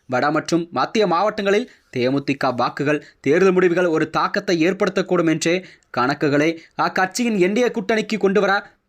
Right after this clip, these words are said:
பாஜக தலைமை அதிக ஆர்வம் காட்டி வருவதாகவும் காரணம் சொல்லப்படுகிறதா. இதனால்தான் பிரதமர் நரேந்திர மோடி உள்ளிட்ட பாஜகவின் மேலிட தலைவர்கள்லாம் தேமுதிக கூட்டணியில், கண்டிப்பாக நமது கூட்டணியில் இடம்பெற வேண்டும் என்ற விருப்பத்தை வெளிப்படையாகவோ மறைமுகமாக தெரிவித்து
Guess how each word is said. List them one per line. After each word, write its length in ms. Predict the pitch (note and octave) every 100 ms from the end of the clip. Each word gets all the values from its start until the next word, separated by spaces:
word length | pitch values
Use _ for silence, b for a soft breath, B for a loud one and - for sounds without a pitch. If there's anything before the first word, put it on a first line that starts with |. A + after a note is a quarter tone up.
| -
பாஜக 500 | G#2 A#2+ C3+ C3+ B2+
தலைமை 360 | B2 C3 B2+ -
அதிக 300 | B2 C#3+ D3+
ஆர்வம் 360 | - B2+ C3
காட்டி 280 | B2+ B2 C3
வருவதாகவும் 520 | A#2+ A#2+ A#2 A#2+ A2+ - _
காரணம் 400 | - C3+ D#3+ D3+ D#3
சொல்லப்படுகிறதா. 500 | B2+ C3 A2 G2+ - - B B B
இதனால்தான் 480 | A#2+ C3+ C#3 E3 F3
பிரதமர் 280 | D#3+ F3 D#3
நரேந்திர 280 | D#3+ G3+
மோடி 260 | G3 G3 F#3+
உள்ளிட்ட 480 | F3+ F#3 F3 F#3+ G#3
பாஜகவின் 580 | C3 D3+ D#3 D#3 D#3 D3+
மேலிட 340 | C3+ D#3 D#3 D3+
தலைவர்கள்லாம் 600 | C3+ D#3 E3 E3 D#3+ G3 G3+ b b -
தேமுதிக 580 | B2+ C#3+ C#3 C#3 C#3 C3+
கூட்டணியில், 440 | C#3+ C#3 C#3+ C3+ C#3
கண்டிப்பாக 520 | B2 C#3+ D#3+ E3 D#3+
நமது 240 | D#3 D3 C#3
கூட்டணியில் 460 | E3+ F3 E3 D#3
இடம்பெற 320 | C#3+ F#3 F#3 D#3+
வேண்டும் 280 | F3 G3
என்ற 380 | F#3+ F3+ F3 F3+ B B
விருப்பத்தை 640 | - C3 D#3+ D#3 D3 D3 b b -
வெளிப்படையாகவோ 720 | G#2+ D3 D#3+ D#3 D#3 C#3+ E3+
மறைமுகமாக 560 | F#3 D3 F#3+ G3+ G3 F#3+
தெரிவித்து 500 | F#3+ F3+ F#3 F#3 G#3